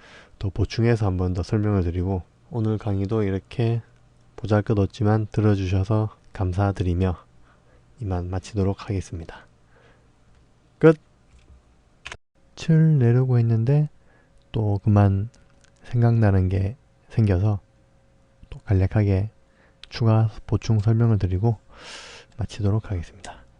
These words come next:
라소 툴에서 팁이랄까? 어, 선택한 상태에서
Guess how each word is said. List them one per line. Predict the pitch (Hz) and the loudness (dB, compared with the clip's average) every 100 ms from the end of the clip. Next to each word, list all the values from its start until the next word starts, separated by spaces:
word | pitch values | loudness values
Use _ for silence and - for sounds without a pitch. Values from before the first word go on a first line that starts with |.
| - | -6
라소 | 107 - | -6 -6
툴에서 | 117 117 107 - 143 143 _ _ - | -6 -2 -2 0 -2 -2 _ _ -2
팁이랄까? | 151 147 - - 107 95 - 127 - - - - - - - _ _ _ - | 0 0 -6 -4 0 0 0 -4 -4 -20 -20 -20 -20 -20 -20 _ _ _ -8
어, | 135 135 139 - - | -6 -6 -10 -18 -20
선택한 | - 151 151 - 160 _ _ _ - - - 147 | -4 0 4 4 4 _ _ _ -20 -8 2 4
상태에서 | 135 151 139 147 135 135 151 156 | 4 2 4 4 4 4 2 2